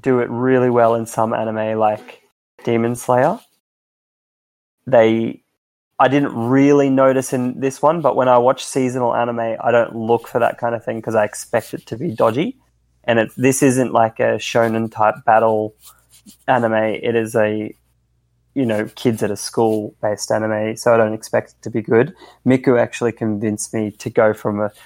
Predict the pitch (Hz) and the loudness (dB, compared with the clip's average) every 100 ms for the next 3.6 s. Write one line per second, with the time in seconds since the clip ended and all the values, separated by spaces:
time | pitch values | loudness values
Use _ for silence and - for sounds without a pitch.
0 | - - 127 127 131 110 107 107 104 - | -4 2 4 4 2 0 -2 -4 -2 -2
1 | 117 - _ _ 113 120 120 214 294 _ | -2 -2 _ _ 0 2 2 0 -6 _
2 | _ _ _ 120 - 123 117 117 120 - | _ _ _ -8 -2 -2 0 -2 -4 -2
3 | 117 110 120 180 180 | 0 2 4 2 -4